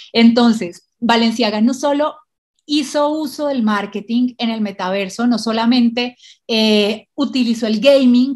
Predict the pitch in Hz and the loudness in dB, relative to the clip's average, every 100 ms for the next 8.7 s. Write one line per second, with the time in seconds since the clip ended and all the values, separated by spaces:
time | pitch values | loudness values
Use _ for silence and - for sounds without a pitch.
0 | - 240 220 208 208 208 185 185 220 214 | -6 -6 -6 -8 -12 -10 -12 2 2 2
1 | 277 269 247 226 214 185 185 226 _ - | -4 0 2 4 2 2 -2 -8 _ -20
2 | - - _ 262 247 226 220 220 226 220 | -20 -20 _ -4 0 2 2 2 2 2
3 | 220 247 240 269 269 277 262 269 262 254 | 2 0 2 -2 0 -2 0 0 0 -2
4 | 262 247 - 226 226 233 247 - 247 233 | -6 -6 -6 -6 -4 -4 -6 0 4 4
5 | 214 214 240 220 196 190 214 220 - 269 | 4 0 0 0 -2 -2 -4 -4 0 0
6 | 220 190 202 214 226 208 180 190 190 202 | 2 -2 -6 -6 -2 -2 -4 -8 -6 -2
7 | 196 190 190 196 214 214 - _ - 226 | 2 2 2 0 -2 -4 -16 _ -6 0
8 | 220 214 196 190 185 180 180 | 2 2 2 0 -2 -4 -8